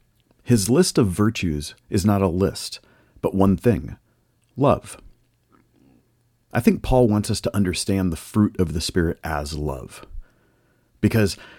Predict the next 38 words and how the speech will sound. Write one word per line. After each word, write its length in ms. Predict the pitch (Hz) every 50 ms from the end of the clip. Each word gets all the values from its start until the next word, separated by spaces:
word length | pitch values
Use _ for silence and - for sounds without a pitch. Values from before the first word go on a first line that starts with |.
| _ _ _ _
the 140 | - 101 104
Spirit 380 | - - - - 135 123 120 117
of 100 | 95 87
God 240 | 104 101 107 110
empowers 720 | 107 95 90 - - - - - 120 123 120 107 98 92 -
people 480 | - - 92 78 - 78 78 76 82
to 120 | - - 95
be 120 | 104 120
able 160 | 117 107 101
to 140 | - - 78
love. 280 | 78 76 69 - - - - - _ _ _ _ _ _ _ _ _ _ _ _ _ _ _ _ _ _ -
This 180 | 101 101 -
is 120 | 123 120 110
the 120 | 123 117
ability 480 | 98 90 - 107 117 117 107 95 92 85
to 160 | - - 90
love 240 | 87 95 90 95 92 - -
others 320 | 104 98 98 92 87 80
in 100 | 90 82
a 40 | 82
way 360 | 80 78 76 73 78 78 78 - - - _ _ _ _ _ -
that 120 | 95 87
the 140 | - 107 -
unregenerate 680 | 104 110 117 110 104 90 92 95 101 107 92 - - -
person 340 | - - 87 80 - -
is 140 | 80 78 73
not 220 | 82 85 78 - 78
able 260 | 82 82 80 78 -
to. 280 | - - 71 - - - - - - - - - - - _ _ _ _ _ _ _ _ _ _ _ _ _ _ -
And 120 | 113 110
because 300 | 113 113 - 151 143 135
we've 160 | 139 131 107
been 320 | 113 110 104 98 - - 92
given 300 | 104 120 123 160 135 110
this 120 | 95 -
ability 460 | 90 76 78 85 82 82 78 78 80
to 140 | - - 78
love, 360 | 76 76 78 80 - - -